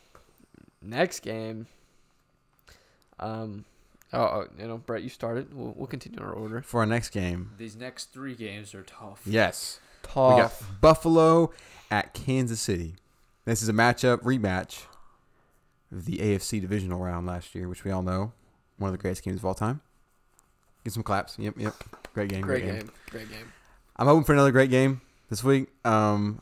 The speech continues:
Speaker 2: again, I think Bu-, I think Buffalo just has Kansas City's number in the regular season. I think it's gonna happen again this year, just simply because Buffalo,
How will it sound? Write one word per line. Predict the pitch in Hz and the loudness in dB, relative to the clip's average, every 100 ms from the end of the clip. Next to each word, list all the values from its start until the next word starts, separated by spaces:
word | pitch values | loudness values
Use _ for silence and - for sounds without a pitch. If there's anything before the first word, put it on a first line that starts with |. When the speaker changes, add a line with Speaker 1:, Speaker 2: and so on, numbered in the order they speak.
| - | -6
Speaker 2:
again, | 101 110 117 | 0 0 2
I | 110 | 0
think | 135 131 - | -2 -4 -6
Bu-, | 95 104 | 0 4
I | 95 | 4
think | 135 113 | 4 2
Buffalo | 98 - 101 | 0 2 0
just | 92 - | 0 0
has | 92 98 | 2 0
Kansas | - 101 92 | -2 -4 -2
City's | 95 90 | -2 -2
number | 95 92 | -2 -2
in | 95 | -2
the | |
regular | 90 92 95 | 0 -2 -4
season. | - 101 95 92 | -4 -4 -2 -2
I | 87 | -4
think | 95 | -6
it's | - | -6
gonna | - 85 | -8 -6
happen | 92 - | -6 -6
again | 90 87 | -6 -6
this | 90 - | -8 -8
year, | 90 87 | -8 -6
just | 90 | -8
simply | 90 90 | -8 -10
because | 87 - 87 - | -10 -10 -10 -8
Buffalo, | 95 - 95 90 87 | -10 -6 -6 -6 -6